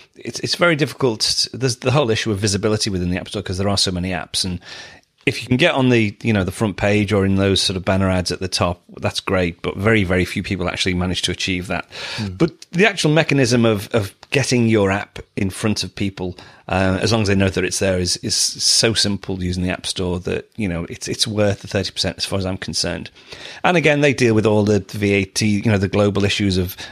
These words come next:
Speaker 1: V A T in different countries and
Speaker 2: Yeah.
Speaker 1: the different pricing in different countries.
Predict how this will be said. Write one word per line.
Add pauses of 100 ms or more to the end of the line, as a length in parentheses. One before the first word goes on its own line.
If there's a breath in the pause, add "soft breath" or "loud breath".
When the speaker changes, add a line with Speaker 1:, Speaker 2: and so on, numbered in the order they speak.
(120 loud breath)
Speaker 1:
V
A
T
in
different
countries
and (160 loud breath)
Speaker 2:
Yeah.
Speaker 1:
the
different
pricing
in
different
countries.